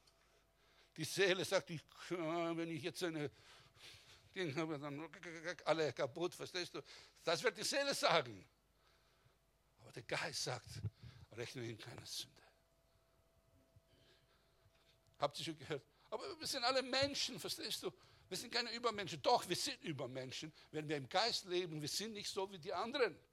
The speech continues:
Also wenn's der Glei-, wenn wir die gleichen sind, <laughs> wie die, die jetzt, sagen wir so, mal Gott nicht kennen,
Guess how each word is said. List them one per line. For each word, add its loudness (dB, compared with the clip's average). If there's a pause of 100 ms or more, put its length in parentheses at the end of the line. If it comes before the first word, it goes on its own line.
(1040)
Also -4
wenn's 2
der -2
Glei-, 2
wenn 0
wir -2
die -10
gleichen 6
sind, -4 (560)
<laughs> -4
wie -2
die, -8
die -12 (160)
jetzt, -2
sagen 4
wir -2
so, -2 (200)
mal -6
Gott -8
nicht -8
kennen, 0